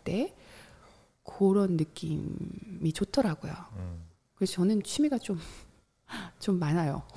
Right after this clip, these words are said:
Speaker 1: <laughs> 취미가 좀 많죠, 저는. 전 도자기, 도자기 굽는 것도 좋아했었고요. 왜냐면 그 도자기를 구울 때, 흙을 만질 때, 이것도 감각이죠.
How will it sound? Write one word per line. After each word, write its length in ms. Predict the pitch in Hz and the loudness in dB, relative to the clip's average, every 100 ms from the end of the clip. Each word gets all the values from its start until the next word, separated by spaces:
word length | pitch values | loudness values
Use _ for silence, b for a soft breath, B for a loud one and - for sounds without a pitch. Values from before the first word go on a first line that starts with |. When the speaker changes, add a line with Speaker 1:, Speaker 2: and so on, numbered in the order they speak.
| B B B B | B B B B
Speaker 1:
<laughs> 760 | 226 - 220 - - 427 302 - | 8 8 6 4 2 2 2 0
취미가 320 | - 262 196 | 4 6 6
좀 120 | 160 | 4
많죠, 300 | 151 147 - | 4 2 0
저는. 380 | - 139 139 139 - B B B B B | 2 4 4 2 -4 B B B B B
전 180 | - 156 | 4 8
도자기, 520 | 160 220 220 151 160 - | 10 8 6 2 -2 -8
도자기 340 | - 214 208 | 0 4 4
굽는 300 | 196 156 160 | 4 4 4
것도 360 | 165 - - 147 | 2 0 0 0
좋아했었고요. 920 | - 170 160 - 143 147 196 202 160 175 226 - B B | 2 2 2 -4 -2 0 0 0 0 -2 -8 -16 B B
왜냐면 160 | B 190 | B 10
그 100 | 190 | 10
도자기를 400 | 190 180 226 208 | 4 4 4 2
구울 200 | - 165 | 0 -4
때, 240 | - 240 | -4 -4
흙을 320 | 226 311 311 277 | 0 2 4 2
만질 360 | 151 147 156 | 2 0 -2
때, 440 | 160 - 160 185 247 B B B B | -4 -2 -2 -2 -4 B B B B
이것도 400 | 170 175 - - | 0 2 -2 -2
감각이죠. 640 | - 160 185 190 160 156 | 0 2 4 2 0 -4